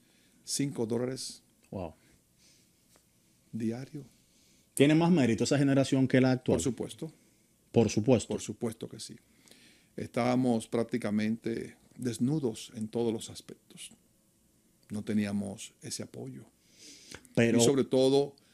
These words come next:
Speaker 1: el, el mono baila ¿por qué?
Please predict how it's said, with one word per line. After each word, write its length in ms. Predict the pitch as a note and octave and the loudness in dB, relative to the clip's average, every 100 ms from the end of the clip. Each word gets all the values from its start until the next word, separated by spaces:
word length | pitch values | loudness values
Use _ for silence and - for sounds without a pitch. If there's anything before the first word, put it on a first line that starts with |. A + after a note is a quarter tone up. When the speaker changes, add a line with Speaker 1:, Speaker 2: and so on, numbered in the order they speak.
| _ _ _ _ _ _ - | _ _ _ _ _ _ 0
Speaker 1:
el, 1000 | D3+ C#3+ C#3 C3+ C3 B2 A#2+ A#2 - - _ _ _ _ | 2 4 4 4 4 6 6 4 0 -8 _ _ _ _
el 160 | B2 A#2+ | 0 2
mono 340 | C#3+ D#3+ C#3+ - _ _ _ _ _ _ _ _ - | 0 -2 -6 -14 _ _ _ _ _ _ _ _ -8
baila 360 | B2 C#3+ C#3 | -4 -4 -6
¿por 200 | - A#2 | -8 -10
qué? 200 | - - | -10 -14